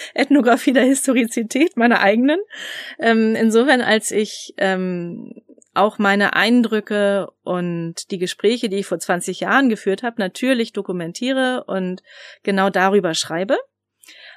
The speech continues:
Aber tatsächlich, ähm, dadurch, dass ich die Arbeit heute schreibe, kommen natürlich diese neuen Einflüsse auch mit rein.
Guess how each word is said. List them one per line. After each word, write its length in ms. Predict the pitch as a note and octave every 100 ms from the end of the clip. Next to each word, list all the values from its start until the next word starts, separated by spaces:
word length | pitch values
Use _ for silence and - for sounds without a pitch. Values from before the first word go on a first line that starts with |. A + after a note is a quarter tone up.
| _
Aber 400 | - F#3+ G3+ C#4 B4 A#4 _ _
tatsächlich, 840 | - G3+ D3+ E3+ - E4+ - - - -
ähm, 600 | G#3 G3 G3 F#3+ G3 G3
dadurch, 260 | F#3+ G#3
dass 160 | - G3+
ich 80 | G3+
die 120 | -
Arbeit 380 | - E3+ - -
heute 240 | G3+ A#3+
schreibe, 540 | C#4+ - C4 C4+ C#4 D4
kommen 260 | C#4+ A3+
natürlich 520 | A3 F#3+ - G#3 B3 C4+
diese 240 | A#3+ G#3
neuen 420 | F#3+ F#3 G3 G#3
Einflüsse 640 | - F3 G3 - G#3+ -
auch 120 | - -
mit 180 | A#3+
rein. 280 | G3 E3 -